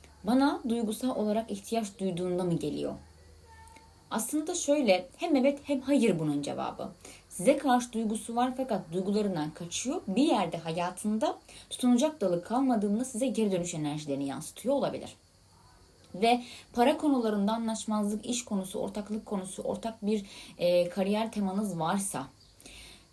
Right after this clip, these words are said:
em, ya da mal paylaşım vesaire. Bu konular birazcık kafa karıştırabilir olarak da görünüyor, bilginiz olsun. Ya da bu konulardan size düşmanlık beslemesini sağlayacak insanlar var gibi görünüyor. Lütfen duruşunuzu hep net tutun ve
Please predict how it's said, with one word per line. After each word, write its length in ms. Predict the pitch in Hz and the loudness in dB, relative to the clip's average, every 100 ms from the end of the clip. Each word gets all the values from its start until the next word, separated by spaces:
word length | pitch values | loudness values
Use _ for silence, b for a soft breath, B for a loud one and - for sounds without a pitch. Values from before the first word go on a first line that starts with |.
| - - | -20 -6
em, 420 | 185 196 196 202 185 180 | 0 4 6 4 0 0
ya 120 | 202 214 | 4 6
da 180 | 226 202 | 6 6
mal 340 | 196 220 214 | 4 6 2
paylaşım 460 | 196 151 156 202 190 | 0 0 0 2 2
vesaire. 400 | 175 175 160 151 - | 2 0 0 -2 -6
Bu 100 | - | -6
konular 440 | - 294 240 220 | 4 6 6 4
birazcık 480 | 240 214 202 202 247 | 2 0 0 -2 -4
kafa 200 | 208 254 | -6 -2
karıştırabilir 600 | 254 220 - 214 202 208 | 2 0 0 0 4 6
olarak 340 | 180 160 170 175 | 6 2 0 -2
da 40 | |
görünüyor, 420 | 170 165 160 160 | 0 0 0 -2
bilginiz 400 | 165 156 156 165 | -2 -4 -4 -4
olsun. 360 | 185 190 - 220 B B - | -4 -4 -8 -8 B B 2
Ya 100 | 220 | 2
da 100 | 247 | 2
bu 80 | |
konulardan 580 | 302 262 220 190 180 185 | 2 2 4 2 2 0
size 240 | 202 202 208 | 0 -2 -2
düşmanlık 540 | 202 202 202 262 - | -2 2 2 2 -2
beslemesini 540 | 359 - 247 208 202 | -2 4 4 4 0
sağlayacak 580 | 196 180 165 160 151 160 | 0 0 0 0 -4 -4
insanlar 460 | 156 - 147 143 139 | -6 -4 -4 -2 -2
var 200 | 135 139 | -2 -4
gibi 240 | 147 - | -6 -6
görünüyor. 380 | 147 147 147 147 | -4 -4 -4 -4
Lütfen 420 | - - 160 170 | -6 -4 -2 0
duruşunuzu 400 | 160 170 156 151 | -4 -6 -4 -4
hep 220 | 156 - | -8 -6
net 200 | 156 160 | -6 -6
tutun 360 | - - 160 160 | -8 -8 -6 2
ve 180 | 160 | 2